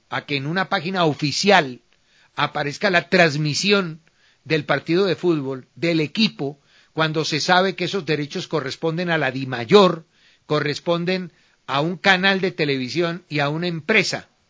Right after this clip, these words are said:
¿cierto? Una empresa, eh, que se llama Win Sports y a un canal que se llama R C N, ¿verdad?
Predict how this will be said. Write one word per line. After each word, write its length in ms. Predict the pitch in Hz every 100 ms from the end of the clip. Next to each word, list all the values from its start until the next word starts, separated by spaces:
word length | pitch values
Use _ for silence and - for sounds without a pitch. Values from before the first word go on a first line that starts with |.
| _
¿cierto? 500 | - 143 147 220 233 _ _ _ _
Una 180 | 123 147
empresa, 640 | 170 156 147 139 208 147 _ _ _ _ _
eh, 360 | 107 101 92 -
que 100 | 131
se 120 | 135
llama 180 | 127 151
Win 160 | 165 165
Sports 580 | - 185 185 190 -
y 80 | 151
a 60 | 131
un 100 | 135
canal 320 | 160 156 151
que 120 | 165
se 60 | 139
llama 240 | 127 151
R 160 | 147 160
C 240 | 160 196
N, 260 | 220 127 - _ _ _ _
¿verdad? 440 | 101 113 165 214